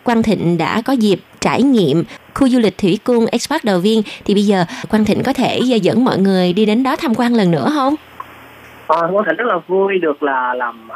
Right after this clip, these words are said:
Speaker 2: hướng dẫn viên cho chị Tường Vi cũng như là các bạn, à, đang yêu thích du lịch tại Đài Loan. Và đặc biệt thì do tình hình hiện tại chúng ta không thể bay ra nước ngoài hay đi những cái nơi xa hơn để tham quan du lịch.
Speaker 1: Ừ.
Speaker 2: Thì tại sao chúng ta không ở Đài Loan? Và đặc biệt là rất là gần ở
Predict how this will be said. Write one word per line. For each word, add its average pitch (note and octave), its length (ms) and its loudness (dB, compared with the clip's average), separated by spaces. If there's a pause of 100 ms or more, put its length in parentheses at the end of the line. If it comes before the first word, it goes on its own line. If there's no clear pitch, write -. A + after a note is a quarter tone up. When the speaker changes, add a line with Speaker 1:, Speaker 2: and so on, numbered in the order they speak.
Speaker 2:
hướng E3+ 140 -2
dẫn E3 140 -2
viên F3 280 0
cho D#3+ 100 -2
chị C#3+ 120 -2
Tường B2 140 -2
Vi D3+ 220 -2
cũng B2+ 180 -4
như E3 80 -2
là C3+ 120 -2
các - 200 -8
bạn, B2 280 -4
à, C3 140 -2
đang C#3 300 -4 (240)
yêu E3 200 4
thích - 200 -6
du A3 60 2
lịch D#3 260 0
tại B2 120 -2
Đài C3+ 120 0
Loan. D3+ 260 0
Và D3+ 80 -2
đặc C#3+ 160 -2
biệt C#3+ 220 0
thì C#3 180 0 (460)
do G3+ 80 2
tình F3 140 -2
hình D3+ 160 -2
hiện C#3+ 220 -2
tại A#2 380 -2
chúng E3+ 120 0
ta D#3 100 -2
không C#3+ 220 -2
thể B2 200 -2 (100)
bay C3+ 220 0
ra C3+ 120 -2
nước D3+ 240 -2
ngoài B2+ 260 -2
hay B2+ 160 -6
đi C#3 300 -2
những A#2+ 240 -6
cái C#3+ 260 0
nơi D3+ 220 0 (100)
xa D3 180 -2
hơn D#3 220 0
để A#2+ 240 -4
tham D#3 180 -6
quan D3+ 280 -2
du D#3 80 -2
lịch. C#3+ 120 0 (400)
Speaker 1:
Ừ. B3+ 80 4 (180)
Speaker 2:
Thì C#3+ 120 2
tại C3+ 160 0
sao C#3+ 140 -2
chúng D#3 120 0
ta D#3+ 100 0
không C3+ 300 -2
ở A#2+ 340 -4
Đài B2+ 120 -2
Loan? C#3+ 300 -2 (220)
Và C3+ 80 0
đặc B2+ 180 -2
biệt C#3 160 0
là B2+ 80 -2
rất E3+ 140 -6
là G3 120 -2
gần B2+ 360 -2
ở A#2+ 300 0